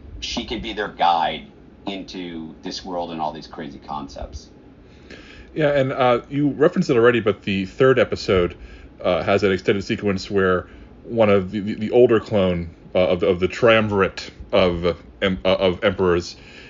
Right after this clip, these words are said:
Speaker 2: is getting ready to, uh, ascend, and a new, a new one will be born. And I think that was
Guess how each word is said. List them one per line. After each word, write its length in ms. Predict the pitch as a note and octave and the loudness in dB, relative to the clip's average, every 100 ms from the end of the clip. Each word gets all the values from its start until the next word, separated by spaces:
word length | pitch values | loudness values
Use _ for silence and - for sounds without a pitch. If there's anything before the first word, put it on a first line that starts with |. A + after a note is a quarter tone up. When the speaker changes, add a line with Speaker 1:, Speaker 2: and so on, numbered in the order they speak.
| - | -6
Speaker 2:
is 120 | G2+ G2+ | -4 2
getting 200 | G#2 G2 | 2 4
ready 200 | G2 F#2+ | 2 2
to, 300 | - F#2+ E2+ | -2 0 2
uh, 200 | E2+ - | 2 0
ascend, 580 | E2+ - A#2+ F#2 E2 E2 - | -6 2 2 2 -2 -8 -2
and 120 | F#2+ | 0
a 40 | |
new, 160 | F#2 G#2+ | 2 0
a 80 | G2+ | 0
new 120 | G#2+ | 2
one 80 | G2+ | 2
will 60 | F#2+ | 0
be 80 | |
born. 440 | F2+ A2 G2+ F2+ E2 - - - - - | 2 4 4 0 -6 -18 -20 -20 -20 -2
And 440 | G#2+ G2 F#2 F#2+ - - - - - - - - - - - - - | 2 2 2 -2 -6 -20 -20 -20 -20 -20 -20 -20 -20 -20 -20 -20 -2
I 60 | C3 | 2
think 120 | E3+ | 6
that 80 | F#3 | 8
was 140 | D#3 | 6